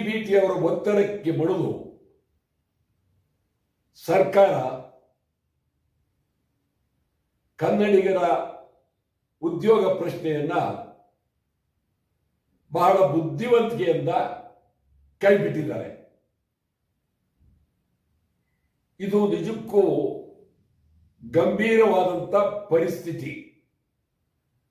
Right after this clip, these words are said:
ಈ ಬಗ್ಗೆ ನಾವು ಇಡೀ ರಾಜ್ಯದ ಎಲ್ಲ ಕನ್ನಡ ಪರ ಸಂಘಟನೆಗಳು ಚಿಂತನೆ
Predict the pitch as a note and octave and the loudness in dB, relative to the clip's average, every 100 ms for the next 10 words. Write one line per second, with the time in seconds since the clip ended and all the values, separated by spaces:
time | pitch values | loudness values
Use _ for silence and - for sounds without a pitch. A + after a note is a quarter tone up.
0 | _ _ _ _ _ _ _ _ - G3+ | _ _ _ _ _ _ _ _ -6 2
1 | A3 - G#3+ G3 G#3 G3+ G3+ F3+ G#3+ A3 | 2 4 2 4 2 2 2 -2 -2 -2
2 | F#3 E3 G3+ D3 C#3 G3+ G3+ A3 - - | 0 2 2 0 -2 0 2 0 -2 -12
3 | - _ _ _ _ _ _ _ _ _ | -20 _ _ _ _ _ _ _ _ _
4 | _ C3 E3 G3 G3+ G#3+ G#3+ F3+ F3 F#3+ | _ -2 -2 0 2 2 2 0 -4 -2
5 | G3 G3 F#3 E3+ D3 D#3+ D#3+ F3+ E3+ D#3 | 0 2 0 -2 -4 -6 -6 -6 -6 -6
6 | E3 F3 F3 - - _ _ _ _ _ | -6 -6 -8 -12 -18 _ _ _ _ _
7 | _ _ - E3+ - E3 | _ _ -4 -2 -2 -2